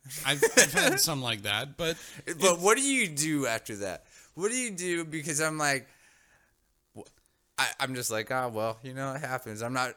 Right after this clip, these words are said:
Speaker 2: I don't try to make excuses anymore. Like
Speaker 1: I, I don't really make excuses, but there, there is a built-in one that's not an excuse because it's true, and that's if it's been a while.
Speaker 2: That's true. That
Speaker 1: You
Speaker 2: is
Speaker 1: know,
Speaker 2: true.
Speaker 1: that, that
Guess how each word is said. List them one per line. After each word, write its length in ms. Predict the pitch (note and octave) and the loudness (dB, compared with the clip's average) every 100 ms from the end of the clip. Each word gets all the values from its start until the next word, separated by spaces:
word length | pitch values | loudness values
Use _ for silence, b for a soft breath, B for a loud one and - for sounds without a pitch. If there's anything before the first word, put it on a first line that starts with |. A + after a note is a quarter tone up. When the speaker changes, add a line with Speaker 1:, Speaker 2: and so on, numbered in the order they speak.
| - | -6
Speaker 2:
I 120 | A#2+ | -4
don't 200 | C#3 C3 | -2 -2
try 160 | B2 | -2
to 80 | A#2+ | -2
make 220 | A2 A2 | -4 -6
excuses 680 | G#2+ F#2+ - G2+ G2+ G#2+ A#2+ | -6 -8 -8 -6 -6 -8 -8
anymore. 520 | B2+ B2+ C3 C3 D3 E3+ - | -8 -8 -10 -8 -10 -12 -6
Like 280 | A#2 D#3+ D#3+ | 0 0 0
Speaker 1:
I, 100 | F#3 | -4
I 40 | |
don't 300 | G#3+ B3 A3 | -2 -4 -6
really 320 | G3+ G#3+ G3 | -8 -6 -4
make 220 | G3 G3 F#3 | -4 -6 -4
excuses, 680 | C#3 - - D#3+ - G#3 E3+ | 2 2 2 2 2 2 -6
but 420 | C3 D3+ D#3 C3 | -4 -4 -4 -4
there, 200 | D#3+ D#3+ | -4 -4
there 240 | E3 F3 F3 | -4 -4 -2
is 180 | F#3 | -2
a 40 | F#3 | -2
built-in 420 | C#3+ E3+ D#3 D#3 | -4 -4 -4 -6
one 140 | D#3 | -6
that's 240 | D3+ B2+ - | -4 -4 -4
not 200 | C#3 C#3+ | -4 -4
an 180 | C#3 A#2 | -6 -8
excuse 480 | - - D#3 F3 | -6 -6 -4 -4
because 300 | - A#2 A#2+ | -4 -4 -4
it's 180 | G#2 - | -2 -2
true, 240 | - G3 E3+ | -2 -2 -4
and 140 | B2 | -4
that's 340 | B2+ B2 - | -4 0 0
if 160 | D3+ B2 | 0 -6
it's 140 | A#2 | -8
been 180 | G2+ F3 | -6 -6
a 80 | G#3 | -6
while. 460 | G2 F#2 - - _ - - - B B B - | -6 -8 -12 -20 _ -20 -20 -20 B B B 0
Speaker 2:
That's 240 | C3+ D3 | 4 6
true. 300 | - F#3 D3+ C#3 | 6 4 0 -2
That 100 | B2+ | 0
Speaker 1:
You 80 | C#3+ | 2
Speaker 2:
is 100 | D3 | 4
Speaker 1:
know, 40 | E3 | 2
Speaker 2:
true. 140 | C#3+ | 2
Speaker 1:
that, 280 | F3 F3+ E3 | 2 0 -2
that 240 | F3 F3+ | 0 0